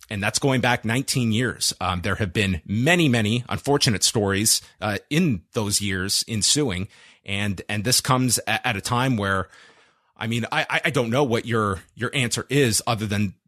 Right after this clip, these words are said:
this is somebody that I think des-, desperately needs help.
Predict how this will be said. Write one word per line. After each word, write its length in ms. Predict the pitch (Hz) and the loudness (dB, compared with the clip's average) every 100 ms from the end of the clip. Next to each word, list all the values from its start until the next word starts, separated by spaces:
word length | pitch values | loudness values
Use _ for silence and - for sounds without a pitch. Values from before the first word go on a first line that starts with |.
| _ | _
this 320 | 69 98 - | -12 -4 0
is 80 | 113 | 2
somebody 420 | 123 104 113 104 | 2 0 0 0
that 280 | 92 95 - - | -2 -4 -6 -6
I 260 | 95 98 - _ _ _ _ | -4 -4 -8 _ _ _ _
think 260 | 101 87 - _ | -12 -12 -16 _
des-, 300 | 90 - - 117 95 _ _ 110 | -8 -6 -6 -10 -14 _ _ -8
desperately 420 | - 156 - 180 165 | -2 0 0 2 2
needs 200 | 139 - | 2 2
help. 340 | 131 101 - | 2 2 -2